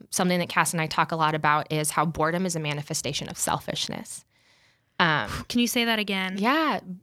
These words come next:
Speaker 1: Boredom is a manifestation of selfishness.
Speaker 2: Mm.
Speaker 1: You know, I said this earlier. If I truly believe that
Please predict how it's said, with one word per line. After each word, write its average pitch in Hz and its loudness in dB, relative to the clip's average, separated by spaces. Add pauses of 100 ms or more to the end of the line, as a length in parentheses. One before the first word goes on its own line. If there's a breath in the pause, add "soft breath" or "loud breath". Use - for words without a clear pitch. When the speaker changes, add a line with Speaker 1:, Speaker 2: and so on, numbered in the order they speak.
Speaker 1:
Boredom 233 2
is 233 2
a 220 0
manifestation 202 0
of 208 -2
selfishness. - -2
Speaker 2:
Mm. 202 -2 (140)
Speaker 1:
You 208 0
know, 202 2
I 185 4
said 202 0
this 202 2
earlier. 190 0
If - -2
I 220 6
truly 277 2
believe 190 0
that 170 -2